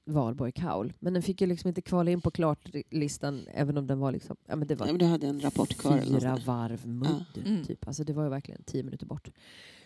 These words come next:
Speaker 1: Men den är klar nu. Använd. Eh, superhärligt plagg.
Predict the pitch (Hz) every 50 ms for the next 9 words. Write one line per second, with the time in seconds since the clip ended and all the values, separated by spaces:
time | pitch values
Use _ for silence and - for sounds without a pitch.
0 | _ _ _ - 214 233 208 170 160 - - 180 175 165 160 160 165 214 - _
1 | _ - 190 185 175 160 156 151 160 175 170 - _ - 196 185 170 165 165 160
2 | 160 156 151 143 143 - - 220 269 330 349 - - - - - 202 190 196 196
3 | - - - - - 101 78 - - -